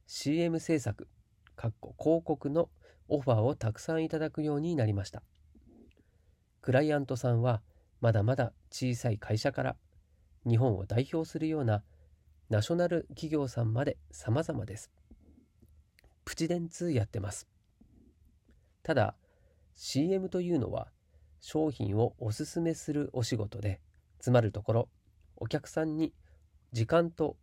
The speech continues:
お金を使わせるように持っていく仕事ですから、当然何でもかんでもおすすめすることはできません。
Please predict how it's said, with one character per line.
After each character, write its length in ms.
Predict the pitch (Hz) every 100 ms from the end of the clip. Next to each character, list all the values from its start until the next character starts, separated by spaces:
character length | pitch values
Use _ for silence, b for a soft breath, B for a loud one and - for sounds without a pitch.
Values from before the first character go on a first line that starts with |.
| -
お 100 | 123
金 240 | 160 180
を 160 | 175 165
使 260 | - -
わ 140 | 160 175
せ 140 | 185
る 120 | 180
よ 160 | 180 180
う 40 |
に 180 | 175 175 - -
持 140 | 113
っ 40 |
て 200 | 117 -
い 100 | 190
く 140 | 180 190
仕 140 | -
事 300 | 120 101 101 -
で 160 | 117 107
す 80 |
か 120 | - 101
ら、 160 | 98 - - b b b _
当 220 | - 127
然 260 | 139 131 123 b b _ -
何 240 | 113 143
で 80 | 170
も 140 | 170
か 160 | 170 170
ん 40 |
で 120 | 156 147
も 160 | 170 - -
お 100 | 127
す 120 | 120
す 80 | -
め 100 | 123
す 160 | 117 123
る 80 |
こ 120 | 120 120
と 100 | 139
は 120 | 170
で 120 | 113
き 100 | -
ま 140 | 98
せ 140 | 98
ん。 100 | 107